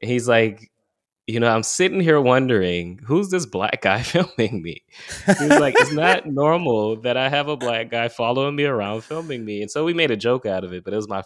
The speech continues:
Speaker 1: first, that was
Speaker 2: Mm-hmm.
Speaker 1: literally my first introduction to him. And I think for him
Speaker 2: Right.
Speaker 1: too, he was just trying to, uh, make me feel comfortable and relaxed. He's a
Speaker 2: Th-, yeah.
Speaker 1: you know, he's a, a figure that is larger than life, right?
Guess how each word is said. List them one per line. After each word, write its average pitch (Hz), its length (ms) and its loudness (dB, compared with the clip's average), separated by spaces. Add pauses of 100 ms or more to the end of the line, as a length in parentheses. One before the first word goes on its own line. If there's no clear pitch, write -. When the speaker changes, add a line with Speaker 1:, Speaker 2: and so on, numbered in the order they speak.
Speaker 1:
first, 104 260 -2
that 101 120 0
was 98 120 0
Speaker 2:
Mm-hmm. 90 80 -10
Speaker 1:
literally 98 260 -8
my 82 220 -14
first 92 220 -14
introduction 87 540 -16
to - 140 -20
him. 85 240 -20 (540)
And - 100 2
I 285 40 2
think 202 160 2
for 127 100 4
him 123 180 4
Speaker 2:
Right. 120 80 -4
Speaker 1:
too, 123 140 2
he 113 180 2
was 101 140 -2
just 101 180 -4
trying 104 380 -4
to, 92 360 -4 (520)
uh, 98 180 -2
make 110 200 0
me 131 140 2
feel 101 260 -2
comfortable 92 380 -8
and 82 100 -6
relaxed. 80 320 -8
He's 170 180 -4
a 120 140 4
Speaker 2:
Th-, - 180 -10
yeah. 127 600 0 (500)
Speaker 1:
you 165 120 2
know, 123 140 6
he's 120 180 2
a, 107 200 2
a 101 80 2
figure 123 420 2
that 101 280 2
is 90 340 -6
larger 101 360 0
than 82 160 -10
life, 76 460 -14
right? 92 360 -6